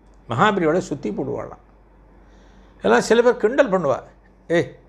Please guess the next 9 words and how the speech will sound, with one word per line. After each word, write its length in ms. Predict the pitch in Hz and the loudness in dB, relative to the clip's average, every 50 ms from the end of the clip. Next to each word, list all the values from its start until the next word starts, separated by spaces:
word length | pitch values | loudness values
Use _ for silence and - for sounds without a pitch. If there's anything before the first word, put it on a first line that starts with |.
| _ | _
என்ன 180 | - 247 285 285 | -8 -6 -6 -6
பெரியவாளுக்கே 880 | - - - 143 170 226 226 226 226 226 175 - 185 170 151 127 110 | -4 -4 -4 -2 -2 0 0 0 0 -2 -2 -2 -2 0 0 0 -2
சுத்தி 320 | 101 - - 117 113 - 135 | -4 -6 -10 -12 -10 -10 -8
போடுறது? 340 | 120 117 104 107 101 104 - - _ - _ _ - - | -6 -6 -6 -6 -8 -10 -14 -18 _ -20 _ _ -14 -10
பெரியவா 320 | - 226 277 302 262 - - - - | -6 -4 -4 -2 -4 -4 -4 -2 0
பரபிரம்ம 480 | 165 220 269 302 269 220 214 208 185 | 0 0 0 -2 -2 -2 -2 -2 -4
ஸ்வரூபம்." 640 | 147 - - - - 123 - - - - - - _ _ _ _ - _ _ _ _ _ - - - - - - - - - - _ - - - - - - - - - | -8 -8 -10 -12 -12 -10 -12 -12 -14 -20 -20 -20 _ _ _ _ -20 _ _ _ _ _ -20 -20 -20 -20 -20 -20 -20 -20 -20 -20 _ -20 -20 -20 -20 -20 -20 -20 -14 -8
கரெக்டு 320 | - 113 113 107 - 113 104 | -4 -4 -4 -4 -4 -4 -4
தான். 340 | 107 110 127 135 110 92 | -2 -2 -4 -4 -6 -8